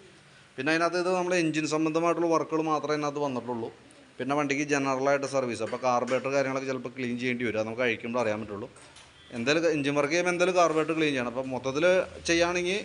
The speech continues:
എന്തായാലും കാർബറേറ്റർ ക്ലീൻ ചെയ്യണം, എയർ ഫിൽറ്റർ കൂടി നമ്മൾ കൂട്ടത്തിൽ മാറ്റും. പിന്നെ വേറെ എന്തെങ്കിലും അഡീഷണൽ ആയിട്ടൊക്കെ ഉണ്ടെങ്കിൽ നമുക്ക് ബാക്കി വർക്ക് ചെയ്യുമ്പോഴാണ് അറിയാൻ പറ്റുള്ളൂ. അപ്പോൾ നമ്മൾ ഫസ്റ്റ് എഞ്ചിൻ്റെ വർക്ക് കംപ്ലീറ്റ് ചെയ്യാം. അതിന് ശേഷം ബാക്കിയത്തെ ടെസ്റ്റ് ഡ്രൈവ്, ടെസ്റ്റ് ഡ്രൈവ് നടത്തിയതിന് ശേഷം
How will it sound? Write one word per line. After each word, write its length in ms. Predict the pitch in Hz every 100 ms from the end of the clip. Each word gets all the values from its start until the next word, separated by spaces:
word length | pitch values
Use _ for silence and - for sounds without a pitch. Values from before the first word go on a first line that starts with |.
| - 165
എന്തായാലും 260 | 165 180 180
കാർബറേറ്റർ 300 | 160 160 160
ക്ലീൻ 140 | 160 156
ചെയ്യണം, 220 | 156 156 156
എയർ 120 | 139 123
ഫിൽറ്റർ 180 | 131 135
കൂടി 100 | 143
നമ്മൾ 140 | 139 139
കൂട്ടത്തിൽ 260 | 135 120 131
മാറ്റും. 220 | 120 110 104 - - - - -
പിന്നെ 180 | 120 135
വേറെ 180 | 135 131
എന്തെങ്കിലും 220 | 143 147 151
അഡീഷണൽ 300 | 143 127 139
ആയിട്ടൊക്കെ 260 | 139 139 143
ഉണ്ടെങ്കിൽ 240 | 131 131 135
നമുക്ക് 200 | 131 139 135
ബാക്കി 240 | 127 143 139
വർക്ക് 200 | 127 139
ചെയ്യുമ്പോഴാണ് 380 | 139 123 123 127 123
അറിയാൻ 180 | 104 101
പറ്റുള്ളൂ. 200 | 98 101
അപ്പോൾ 100 | 123
നമ്മൾ 140 | 139 151
ഫസ്റ്റ് 340 | 147 - - 196
എഞ്ചിൻ്റെ 400 | 165 143 151 151 170
വർക്ക് 240 | 165 135 156
കംപ്ലീറ്റ് 360 | 160 135 131 123
ചെയ്യാം. 220 | 127 117 - - - - - 113
അതിന് 220 | 120 143 143
ശേഷം 260 | 139 147 147
ബാക്കിയത്തെ 420 | 131 123 127 127 139 143 - - -
ടെസ്റ്റ് 280 | 127 113 101 107 143
ഡ്രൈവ്, 180 | 151 127 - -
ടെസ്റ്റ് 220 | 127 -
ഡ്രൈവ് 200 | 135 143 151
നടത്തിയതിന് 420 | 135 123 131 139 143
ശേഷം 240 | 135 -